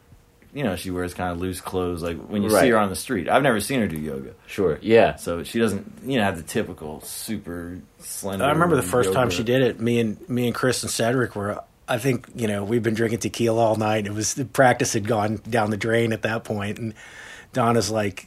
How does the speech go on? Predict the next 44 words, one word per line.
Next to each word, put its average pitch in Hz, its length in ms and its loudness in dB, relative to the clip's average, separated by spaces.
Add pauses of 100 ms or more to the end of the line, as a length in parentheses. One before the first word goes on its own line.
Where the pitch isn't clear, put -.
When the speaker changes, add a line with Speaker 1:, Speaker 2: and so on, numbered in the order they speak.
(140)
Speaker 3:
we 131 140 0
started 120 320 4
asking 113 380 2
her 113 100 2
about 107 280 2
it, 104 60 -2
or 101 80 -2
somehow 147 340 4
the 98 60 -2
subject 110 360 -2
came 117 180 0
up, 131 160 4
and 98 80 -4
she 107 100 -2
started 107 360 -2
just 98 260 -4 (500)
basically 110 400 0
doing 113 240 4
a 104 60 2
demonstration 107 720 0
for 95 200 -4
us. 92 340 -4 (760)
And, 95 380 -2
um, 90 380 -4 (640)
yeah, 120 220 2
it 101 60 -2
was 110 160 -2
impressive. 98 760 -6
Speaker 1:
I - 40 -4
need - 100 0
Speaker 2:
Yeah. 78 120 2
Speaker 1:
to 80 60 -8
go, 82 140 -4
I 101 180 -2
need 80 80 -6
to 73 120 -12
go 65 60 -14
to 62 60 -16
her - 180 -18
class. - 240 -18
Speaker 2:
Oh, - 160 6
yeah, 117 300 6
you 110 220 2
sh-, - 120 -12